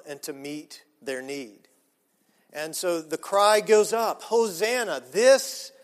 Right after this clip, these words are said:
is our salvation. This is the one who is coming to save us."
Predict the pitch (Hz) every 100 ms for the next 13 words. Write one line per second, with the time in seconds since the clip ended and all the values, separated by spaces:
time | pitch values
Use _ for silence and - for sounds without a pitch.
0 | _ _ _ 208 214 220 196 190 185 185
1 | 220 180 170 185 202 185 151 202 214 233
2 | 226 180 160 156 156 185 170 - 190 175
3 | 127 - - _ - 160 190 170 143 110
4 | 90 - -